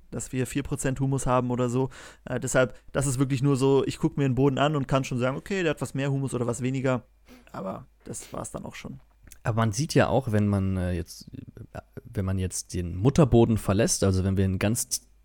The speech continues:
Speaker 2: sag ich mal, einen Meter tief graben, dann sieht man ja, dass die Schichten die Farbe verändern. Wäre das vielleicht eine Möglichkeit zu sagen, dass ich jetzt den Oberboden,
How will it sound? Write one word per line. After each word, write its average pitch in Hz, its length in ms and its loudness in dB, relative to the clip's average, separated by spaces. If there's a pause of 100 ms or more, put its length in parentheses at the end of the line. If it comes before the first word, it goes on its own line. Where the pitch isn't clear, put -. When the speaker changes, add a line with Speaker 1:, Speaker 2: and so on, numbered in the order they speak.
Speaker 2:
sag 110 160 2
ich - 100 -6
mal, 98 140 2
einen 95 80 0
Meter 123 300 6
tief 127 240 4
graben, 110 380 2
dann 117 140 2
sieht 127 200 -2
man 143 120 0
ja, 131 80 4
dass 113 160 0
die 104 120 -4
Schichten 165 500 0
die - 80 0
Farbe 131 320 2
verändern. 110 680 0 (440)
Wäre 113 160 6
das 123 200 6
vielleicht 175 280 4
eine 175 80 4
Möglichkeit 160 500 2
zu 139 120 0
sagen, 107 340 4
dass 104 160 0
ich 104 120 0
jetzt - 140 0
den 107 100 2
Oberboden, 160 760 4